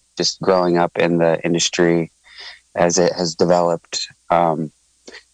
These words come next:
and I just felt a calling to, you know, cultivate it and, uh, steward it and, you know, develop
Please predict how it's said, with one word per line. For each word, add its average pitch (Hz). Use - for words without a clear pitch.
and 82
I 90
just 85
felt 82
a 82
calling 87
to, 82
you 90
know, 80
cultivate 107
it 113
and, 87
uh, 87
steward 104
it 107
and, 87
you 87
know, 82
develop 87